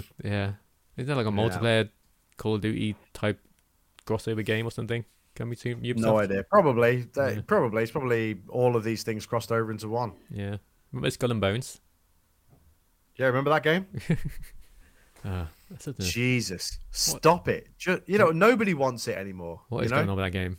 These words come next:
Speaker 1: It's been in development for twenty years. <laughs> It feels like.
Speaker 2: Yeah.
Speaker 1: Uh, weird.
Speaker 2: And, and, and it still looks terrible. Like, I have no interest in it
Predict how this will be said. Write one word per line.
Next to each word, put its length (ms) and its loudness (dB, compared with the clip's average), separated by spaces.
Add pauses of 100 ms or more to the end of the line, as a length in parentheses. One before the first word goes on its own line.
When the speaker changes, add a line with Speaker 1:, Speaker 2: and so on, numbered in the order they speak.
Speaker 1:
It's 160 -14
been 300 -2
in 120 -2
development 460 2 (160)
for 240 -4 (300)
twenty 240 -4
years. 380 -8
<laughs> 480 -20
It 240 6
feels 260 2
like. 200 0 (1300)
Speaker 2:
Yeah. 100 -4
Speaker 1:
Uh, 60 -6 (500)
weird. 260 -6 (300)
Speaker 2:
And, 140 2
and, 340 0
and 240 -2
it 180 -2
still 400 -2
looks 280 0
terrible. 640 0
Like, 180 2
I 20 2
have 100 0
no 240 2
interest 340 -2
in 100 -2
it 140 -10